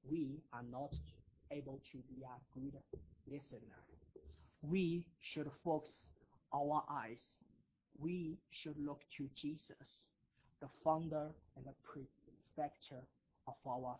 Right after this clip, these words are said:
faith. Because Jesus, he is the purpose of salvation. Romans chapter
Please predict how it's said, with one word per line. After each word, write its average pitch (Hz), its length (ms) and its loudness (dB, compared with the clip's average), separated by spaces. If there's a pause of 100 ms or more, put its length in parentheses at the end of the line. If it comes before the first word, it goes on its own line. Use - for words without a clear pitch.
(120)
faith. - 260 -10 (360)
Because 151 260 2 (220)
Jesus, 190 520 0 (600)
he 156 480 2 (340)
is 123 220 -6
the 131 80 -8 (140)
purpose 156 520 -4 (580)
of 135 100 -2 (200)
salvation. 131 680 0 (340)
Romans 214 400 12
chapter 220 260 8